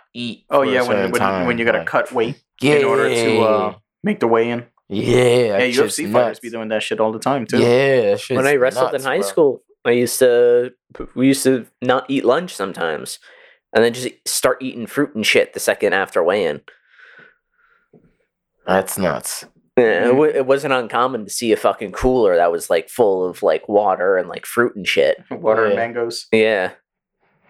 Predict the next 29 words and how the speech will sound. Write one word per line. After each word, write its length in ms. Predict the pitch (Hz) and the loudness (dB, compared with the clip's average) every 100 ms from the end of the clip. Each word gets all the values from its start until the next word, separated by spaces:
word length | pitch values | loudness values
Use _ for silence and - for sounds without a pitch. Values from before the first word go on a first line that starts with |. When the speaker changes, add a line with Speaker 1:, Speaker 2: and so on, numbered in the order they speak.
| - - - | -20 -20 -4
Speaker 1:
I 80 | 131 | 0
mean, 180 | 127 120 | 2 2
I 160 | 104 95 | 0 -2
get 280 | - 117 110 | 0 0 0
it, 160 | 95 | -6
but 160 | - 90 | -8 -6
that's, 580 | 104 104 101 - - - - | -2 -2 -4 -6 -10 -4 0
Speaker 3:
Well, 100 | 117 | 2
Speaker 1:
that's 100 | 127 | 2
Speaker 3:
usually, 320 | 147 - 123 | 0 2 2
Speaker 1:
nuts. 160 | 107 107 | 2 0
Speaker 3:
like, 80 | 104 | -2
oranges, 580 | 98 95 95 95 92 | -2 -2 -4 -4 0
citrus 340 | - 113 78 - | 0 0 -4 -8
fruit. 320 | - 80 - | -4 -4 -4
Speaker 2:
Yeah. 240 | - 98 71 - - - | -10 -12 -12 -20 -20 -2
Speaker 3:
Good 160 | - - | 0 0
for 120 | - | -4
the 60 | - | -6
muscles 440 | 53 - 76 73 | -6 -4 -4 -4
and 120 | - | -8
shit 200 | - - | -2 -2
and 80 | 50 | 0
recovery. 400 | 50 - - - | -4 -4 -2 0
Speaker 2:
I'll 180 | 120 107 | -2 -6
eat 120 | 156 | -10
a 60 | 139 | -10
mango, 380 | 147 113 - | -10 -12 -16
goddammit. 500 | - - _ - 131 | -18 -20 _ -20 -20